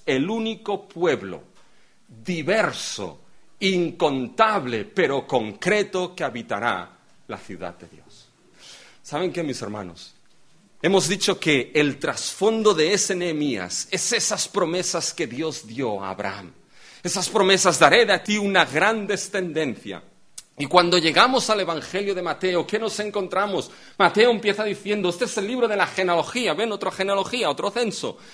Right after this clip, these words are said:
"Este es el libro de la gene-, genealogía de Jesús, el Cristo,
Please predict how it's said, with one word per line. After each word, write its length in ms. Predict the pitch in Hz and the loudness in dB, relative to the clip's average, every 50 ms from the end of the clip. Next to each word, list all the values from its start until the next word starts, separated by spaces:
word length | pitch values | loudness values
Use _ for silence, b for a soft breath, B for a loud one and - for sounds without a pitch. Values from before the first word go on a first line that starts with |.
| B B | B B
"Este 220 | - 190 - - | 0 0 0 0
es 100 | 196 - | -4 0
el 120 | - 175 180 | 2 2 2
libro 200 | 220 240 226 226 | 4 4 4 4
de 100 | 214 196 | 4 4
la 60 | 180 | 2
gene-, 520 | 160 - 160 156 170 233 233 214 202 - - - - - | 0 0 -4 -4 -2 -2 -2 -2 -4 -6 -8 -16 -10 -8
genealogía 500 | 160 151 151 147 139 123 - - 226 208 | -6 -4 -4 -4 -4 -6 -2 0 0 0
de 100 | 185 - | 0 0
Jesús, 480 | - 143 127 - - 262 262 - - | -2 -4 -6 -4 -4 -6 -6 -4 -2
el 160 | 170 139 120 | -2 -2 -2
Cristo, 540 | - - 247 269 - - - 247 247 247 233 | -2 0 -2 0 -2 0 4 6 6 6 4